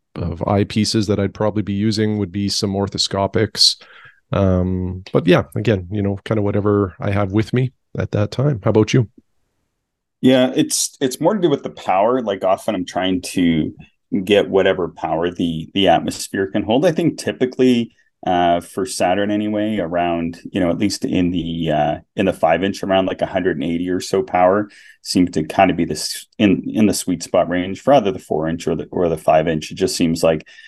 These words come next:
Speaker 2: that's what the atmosphere will hold, and that seems to, uh, be what gives the best results. As far as filters, though, uh, when it comes to the planets, I,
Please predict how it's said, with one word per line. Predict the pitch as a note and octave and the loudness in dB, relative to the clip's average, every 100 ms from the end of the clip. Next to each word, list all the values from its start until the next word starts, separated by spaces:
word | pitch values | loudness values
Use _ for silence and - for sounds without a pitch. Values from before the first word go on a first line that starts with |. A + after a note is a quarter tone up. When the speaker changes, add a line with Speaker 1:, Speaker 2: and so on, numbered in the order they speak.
| _ | _
Speaker 2:
that's | - B2+ | -2 0
what | A#2 | 0
the | G#2+ | 2
atmosphere | F#2+ E2+ F#2+ - F#2 | 0 0 -6 -6 -4
will | E2+ | -4
hold, | - A#2+ A#2 A2 - _ _ _ | 0 2 4 2 -2 _ _ _
and | C3 G#2 | -2 2
that | G2+ F#2+ | 2 0
seems | - F2 E2+ | -2 -4 -6
to, | - F#2 F2 E2+ E2+ F2 | -10 -4 -2 -2 -2 2
uh, | E2+ E2 D#2+ - | 4 4 0 -8
be | G2+ F#2+ | -2 0
what | E2+ D#2+ | 0 0
gives | F#2 F2 F2 - _ - | -2 -2 -4 -10 _ -4
the | |
best | F2+ F2 F2 - | 2 2 2 -2
results. | E2+ G2 F#2+ F2+ - - - - | -2 2 2 0 -10 -14 -20 -6
As | A#2 | -6
far | - D3+ | 2 2
as | F3+ - | 2 0
filters, | A#2+ B2 B2+ A2 | -2 -2 -2 -4
though, | - F#2+ F#2 F#2 - _ | 0 2 2 0 -4 _
uh, | F2 | -8
when | F#2 G2 | -4 -4
it | - | 0
comes | B2+ E3+ | -2 -2
to | - G3 | -2 -4
the | |
planets, | - - A#2 A2+ F2+ - | -4 0 2 2 0 -4
I, | E2 | -8